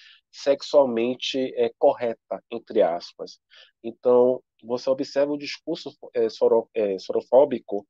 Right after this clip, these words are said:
seja ele referente a homens ou mulheres que têm H I V, como, é, discurso de promis-, promiscuidade,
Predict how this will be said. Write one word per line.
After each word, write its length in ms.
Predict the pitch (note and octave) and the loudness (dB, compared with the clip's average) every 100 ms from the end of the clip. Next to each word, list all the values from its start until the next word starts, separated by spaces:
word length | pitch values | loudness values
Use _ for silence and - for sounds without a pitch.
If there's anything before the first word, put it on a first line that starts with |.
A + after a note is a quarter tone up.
| _ | _
seja 360 | - B2+ C3 A#2+ | -4 -2 -2 -4
ele 220 | C3 C#3 | -4 -2
referente 680 | C3+ B2+ - A#2 A2 - - | 0 -2 0 -2 -2 -8 -6
a 120 | A2+ | 0
homens 520 | A#2 B2+ D#3+ D#3+ C3 - | 2 2 0 -2 -6 -4
ou 120 | C3 | -4
mulheres 580 | B2 G#2 A2 B2 C3+ - | -2 -4 0 0 0 -8
que 140 | A2+ | -18
têm 340 | - A2 G#2 G2 _ _ | -10 -6 -6 -6 _ _
H 340 | - A2+ G#2+ G#2 | -2 0 2 2
I 80 | F#2+ | 0
V, 380 | F#2 A2 D3 - _ _ _ _ _ | -4 -2 -2 -6 _ _ _ _ _
como, 400 | - C3+ D3 D3+ C3 | -2 2 2 0 0
é, 160 | C3 | -2
discurso 560 | C3 C#3 - C#3 D3 C#3+ | -2 -10 -6 -6 -4 -4
de 100 | C#3 | -6
promis-, 480 | _ C#3+ C#3+ D3 - | _ -2 -2 -4 -10
promiscuidade, 880 | - C#3+ D3+ - E3 C3 B2+ B2+ - | -6 -6 -6 -8 -2 4 6 6 0